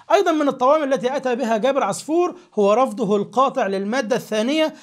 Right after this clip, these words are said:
من الدستور، وهي المادة التي تنص على أن الإسلام دين الدولة، وأن اللغة العربية لغتها الرسمية،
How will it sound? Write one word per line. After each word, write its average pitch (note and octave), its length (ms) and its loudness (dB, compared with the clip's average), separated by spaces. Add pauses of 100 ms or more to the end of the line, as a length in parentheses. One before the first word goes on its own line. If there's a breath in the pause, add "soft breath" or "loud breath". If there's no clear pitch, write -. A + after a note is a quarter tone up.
(140 loud breath)
من G#3+ 140 2
الدستور، C#4 540 0
وهي A3+ 340 0
المادة A3 380 -2
التي G#3+ 200 -2
تنص A#3 400 -2
على F3+ 260 -2
أن C#4 140 0
الإسلام C4 480 0 (260 soft breath)
دين C4+ 280 0
الدولة، F#3+ 580 0
وأن F#3+ 200 -2
اللغة A#3+ 220 0
العربية B3+ 540 0 (180 loud breath)
لغتها G3 420 2
الرسمية، A3+ 500 -4